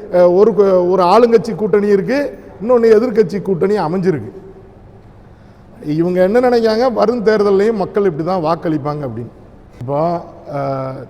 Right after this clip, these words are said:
தமிழ்நாட்டுல வந்து நான் சொல்றேன்ல, ரெண்டு பெரிய கட்சி கூட்டணிகள் இருக்கு.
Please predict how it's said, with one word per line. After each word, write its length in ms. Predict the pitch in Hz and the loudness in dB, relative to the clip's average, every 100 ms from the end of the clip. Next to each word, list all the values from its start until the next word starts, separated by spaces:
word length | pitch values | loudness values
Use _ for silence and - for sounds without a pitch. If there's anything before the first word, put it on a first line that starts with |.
| - | -14
தமிழ்நாட்டுல 600 | 131 151 202 208 185 185 | -10 -4 -2 -2 -2 -2
வந்து 360 | 175 175 196 196 | -2 -2 0 0
நான் 180 | 170 160 | 0 -4
சொல்றேன்ல, 560 | 160 170 170 156 117 123 | -6 -4 -4 -6 -8 -10
ரெண்டு 280 | 160 196 196 | -8 -2 -2
பெரிய 340 | 165 160 202 | -2 -2 -2
கட்சி 260 | 180 151 185 | -2 -6 -8
கூட்டணிகள் 460 | 151 143 156 147 139 | -8 -6 -6 -6 -8
இருக்கு. 320 | 117 104 | -10 -14